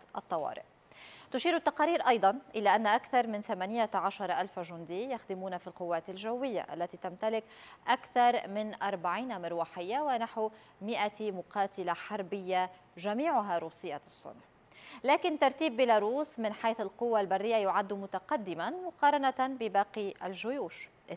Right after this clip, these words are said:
تمتلك أكثر من ثمانمائة وستين دبابة وأربعمائة وخمسين مدفعًا من أنواع مختلفة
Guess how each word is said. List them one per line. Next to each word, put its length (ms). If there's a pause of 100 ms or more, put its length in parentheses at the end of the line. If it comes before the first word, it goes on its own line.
تمتلك 460
أكثر 440
من 140
ثمانمائة 720
وستين 720
دبابة 520 (400)
وأربعمائة 960
وخمسين 680
مدفعًا 360
من 140
أنواع 360
مختلفة 680